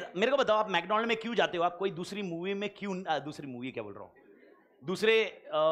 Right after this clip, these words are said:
होटल में या otherwise, मेरे को बताओ जब भी अपन ट्रैवल करते हैं पहला प्रेफरेंस मैकडॉनल्ड दिखा तो मैकडॉनल्ड में जाते हैं। पहला पॉइंट आप याद रखिए, सबसे सिंपल सा लॉजिक है, इंडियन मार्केट एक कॉस्ट लीडर मार्केट है,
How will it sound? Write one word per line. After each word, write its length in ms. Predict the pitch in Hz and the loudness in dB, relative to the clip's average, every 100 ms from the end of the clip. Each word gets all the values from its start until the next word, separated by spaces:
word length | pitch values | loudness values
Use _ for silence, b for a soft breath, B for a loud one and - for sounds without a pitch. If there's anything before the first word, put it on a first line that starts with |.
| 160 147 | 4 2
होटल 280 | 151 196 175 | 0 2 2
में 140 | 160 147 | 2 0
या 180 | 156 | 0
otherwise, 380 | 143 165 165 135 117 | 0 0 -2 -4 -6
मेरे 100 | 143 | -4
को 80 | 190 | -2
बताओ 160 | 214 196 | 0 0
जब 120 | 160 | 0
भी 80 | 196 | 0
अपन 160 | 196 | 0
ट्रैवल 240 | 190 147 170 | 0 0 0
करते 180 | 147 131 | 0 -2
हैं 140 | - | -2
पहला 180 | 160 190 | 0 0
प्रेफरेंस 300 | 185 160 185 | -2 -6 -2
मैकडॉनल्ड 380 | 160 151 165 151 | -2 0 -2 -4
दिखा 180 | 156 | -4
तो 100 | 156 | -2
मैकडॉनल्ड 340 | 156 131 135 131 | -4 -6 -6 -6
में 80 | 113 | -10
जाते 240 | 104 - | -12 -18
हैं। 100 | - _ _ _ _ _ _ _ _ _ _ | -20 _ _ _ _ _ _ _ _ _ _
पहला 280 | 202 220 302 | 4 8 6
पॉइंट 360 | 294 226 165 160 | 4 2 2 0
आप 120 | 170 180 | -2 2
याद 160 | 165 | 4
रखिए, 240 | 151 139 151 | 2 0 -4
सबसे 320 | 170 - 208 | -6 0 0
सिंपल 300 | - 170 185 | 0 -2 2
सा 60 | |
लॉजिक 260 | 180 139 123 | 4 2 0
है, 100 | 139 - | -4 -2
इंडियन 360 | 165 196 240 233 | -4 0 0 2
मार्केट 440 | 180 147 - 156 | 2 2 2 -6
एक 180 | 165 - - | -6 -10 -2
कॉस्ट 380 | 165 170 - | 2 2 0
लीडर 320 | 165 139 139 131 | -4 -2 -2 -2
मार्केट 400 | 113 98 98 | -2 -4 -12
है, 120 | 95 | -14